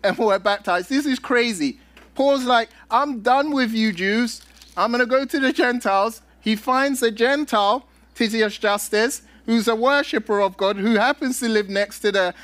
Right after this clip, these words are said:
um, to the synagogue. He starts to communicate the gospel to Titius Justus. And then apparently the Crispus, the ruler of the synagogue,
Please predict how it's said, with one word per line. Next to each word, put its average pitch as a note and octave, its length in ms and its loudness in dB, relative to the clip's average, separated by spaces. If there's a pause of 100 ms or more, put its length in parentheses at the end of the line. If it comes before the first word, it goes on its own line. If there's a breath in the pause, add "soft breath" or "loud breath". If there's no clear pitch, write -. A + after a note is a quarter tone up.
(160 loud breath)
um, F#3+ 420 -2
to G#3 140 0
the F#3+ 220 0
synagogue. F3+ 600 0 (200 loud breath)
He G#3+ 120 2
starts B3 360 0
to A#3+ 80 -10
communicate B3 800 0
the G#3 100 -2
gospel G#3+ 600 -2 (280 soft breath)
to G3+ 280 0 (180)
Titius G#3 420 0
Justus. G#3 640 -2 (360 loud breath)
And A3+ 240 0
then C4+ 320 2 (360 soft breath)
apparently A#3+ 960 2 (120 loud breath)
the F3+ 280 -4
Crispus, B3 840 0
the A3 180 0
ruler C4+ 400 2
of C4 140 0
the B3 140 0
synagogue, A3+ 680 0